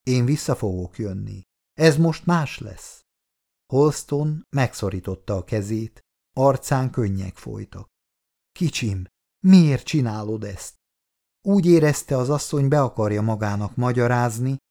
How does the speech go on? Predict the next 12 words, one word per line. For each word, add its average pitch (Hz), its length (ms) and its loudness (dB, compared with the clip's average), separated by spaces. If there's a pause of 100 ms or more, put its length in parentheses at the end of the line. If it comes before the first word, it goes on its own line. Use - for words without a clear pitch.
(220)
hogy 147 160 2
a 135 40 4
silóban 156 600 2
sötétség 123 760 -4
honol, 120 500 -2 (380)
és 147 120 -2
mindannyian 131 840 2
egyedül 95 480 -4
vannak. 92 560 -10 (680)
„Tudok 135 380 -4
a 98 60 -6
felkelésekről”, 92 1300 -10